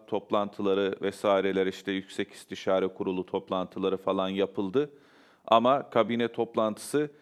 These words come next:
gerçekleşmedi. Şimdi, e,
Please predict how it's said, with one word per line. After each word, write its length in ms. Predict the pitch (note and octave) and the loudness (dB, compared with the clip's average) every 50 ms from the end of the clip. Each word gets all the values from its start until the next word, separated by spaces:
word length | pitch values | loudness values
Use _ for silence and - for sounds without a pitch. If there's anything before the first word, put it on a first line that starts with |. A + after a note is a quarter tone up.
| _ _ _ _ - | _ _ _ _ 2
gerçekleşmedi. 1160 | G#2 A2 A#2 A#2 - - B2+ - - C#3 C#3 C3+ - - A2+ G2+ F2 D#2+ G2+ C3 D3 D#3+ - - - _ _ _ _ _ | 4 4 4 4 2 -2 -2 0 2 2 2 2 2 -2 -4 -4 -2 0 0 0 0 -2 -6 -12 -20 _ _ _ _ _
Şimdi, 720 | - - - C3 C3 C3 B2 C3+ C3+ C3+ C3+ C3 C3+ - - _ _ _ _ _ _ _ _ - | -16 -10 -6 -6 -6 -2 0 0 2 2 2 0 -4 -8 -18 _ _ _ _ _ _ _ _ -2
e, 60 | E2+ | 0